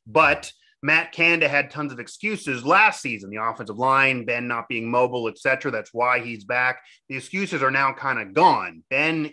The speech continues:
is gone. The offensive line has another year together. No matter who's the quarterback between Mitch or Kenny,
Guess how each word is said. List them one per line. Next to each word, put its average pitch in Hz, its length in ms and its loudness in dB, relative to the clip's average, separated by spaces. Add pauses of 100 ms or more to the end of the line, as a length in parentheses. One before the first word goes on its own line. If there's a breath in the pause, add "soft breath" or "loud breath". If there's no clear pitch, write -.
is 117 220 -6
gone. 101 340 -4
The 110 180 -6
offensive 113 280 -8
line 123 220 -4
has 120 120 -6
another 127 160 -4
year 131 320 -6
together. 135 600 0 (200 soft breath)
No 120 60 -8
matter 127 200 2
who's 175 240 0
the 147 100 -4
quarterback 123 460 0
between 123 320 -10
Mitch 127 440 -2 (160)
or 123 100 -10
Kenny, 143 560 0